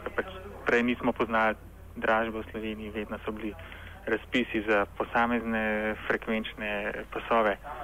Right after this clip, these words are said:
recimo za devetsto megahercev posebej ali pa za dva tisoč sto posebej. Zdaj je bilo vse skupaj združeno na eni dražbi v malo bolj zakomplicirani obliki, eh, malo več dela in za regulatorja in sploh za operaterje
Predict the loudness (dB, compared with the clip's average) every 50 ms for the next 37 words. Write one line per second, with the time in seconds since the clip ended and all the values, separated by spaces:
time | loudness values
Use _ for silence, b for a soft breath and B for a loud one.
0 | B B B B -14 -14 -12 -6 -6 -4 -4 -4 -4 -4 -2 -2 0 0 0 -2
1 | -2 -4 -2 -2 0 0 0 0 2 0 0 2 0 -4 -4 -4 -4 0 2 2
2 | 4 4 4 4 4 2 0 -2 -2 -2 0 2 0 0 0 -4 -6 -6 -6 -4
3 | 0 0 0 0 0 -4 -2 -2 -2 0 0 0 2 4 4 4 2 0 -2 -2
4 | -2 -6 -8 -6 -6 -4 -4 -4 -2 0 0 0 0 2 0 0 2 2 2 4
5 | 4 2 2 2 B B B B B B B B B B B B B B B B
6 | B 4 6 6 6 6 6 6 6 6 6 4 2 2 4 6 6 6 6 6
7 | 6 6 6 6 6 6 6 4 6 4 4 2 2 -2 -2 0 0 0 4 4
8 | 6 6 6 6 4 2 2 2 2 2 2 2 2 2 4 4 6 6 6 6
9 | 6 6 6 6 6 4 4 2 2 -2 -4 -8 -10 -10 -10 -10 -12 -10 -8 -6
10 | -4 0 2 4 4 4 4 2 2 2 2 4 6 6 6 4 4 2 -4 B
11 | B B B B B B B -6 -4 -2 0 2 4 4 4 4 2 2 4 4
12 | 4 4 4 2 0 2 2 2 2 0 -2 -6 -10 -12 -10 -2 0 2 2 2
13 | 2 -2 -2 0 0 0 0 2 2 4 6 6 6 4 2 0 0 -2